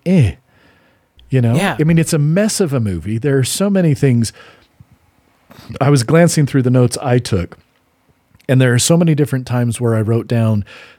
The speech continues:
Speaker 1: "This is dumb, this is dumb,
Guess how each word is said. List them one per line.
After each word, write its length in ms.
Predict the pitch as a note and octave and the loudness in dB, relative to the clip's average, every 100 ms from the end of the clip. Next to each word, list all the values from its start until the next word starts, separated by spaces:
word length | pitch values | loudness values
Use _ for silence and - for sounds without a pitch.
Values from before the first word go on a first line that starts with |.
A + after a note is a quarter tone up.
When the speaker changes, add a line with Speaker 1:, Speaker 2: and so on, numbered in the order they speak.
| - | -2
Speaker 1:
"This 180 | A#2 - | 0 2
is 140 | D3+ | 2
dumb, 500 | B2 A2 G#2 G2 F#2+ - _ _ _ _ _ _ _ _ _ | 2 2 0 -2 -4 -8 _ _ _ _ _ _ _ _ _
this 200 | C#3 - | 0 2
is 120 | A#2 | 0
dumb, 420 | A2 G2+ F#2+ F2+ | 0 -2 -2 -4